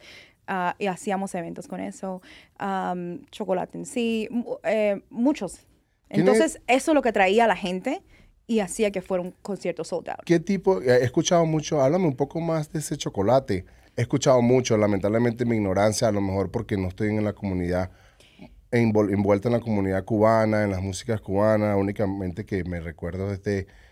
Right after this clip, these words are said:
Speaker 2: de gente de zona,
Speaker 1: Ujú.
Speaker 2: cosas así, ¿me entiendes? Que fueron, al-, tú me estás diciendo que Chocolate fue algo, es grande,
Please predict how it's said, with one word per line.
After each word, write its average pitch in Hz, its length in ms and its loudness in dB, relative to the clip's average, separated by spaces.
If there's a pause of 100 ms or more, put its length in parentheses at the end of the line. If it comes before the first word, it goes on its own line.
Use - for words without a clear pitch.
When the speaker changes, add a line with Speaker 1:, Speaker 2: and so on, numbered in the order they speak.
(140)
Speaker 2:
de 90 100 -2
gente 90 300 -4
de 82 100 -2
zona, 120 680 2
Speaker 1:
Ujú. 95 160 -6
Speaker 2:
cosas 110 220 -4
así, 143 180 -4
¿me 143 100 0
entiendes? 131 300 -2
Que 101 100 -4
fueron, 101 320 -4 (100)
al-, 101 180 -2
tú - 180 -10
me 101 80 -2
estás 110 160 -2
diciendo 117 260 -4
que 113 80 -6
Chocolate 87 440 -12
fue 101 160 -10
algo, 101 260 -10
es 90 160 -6
grande, 107 380 -2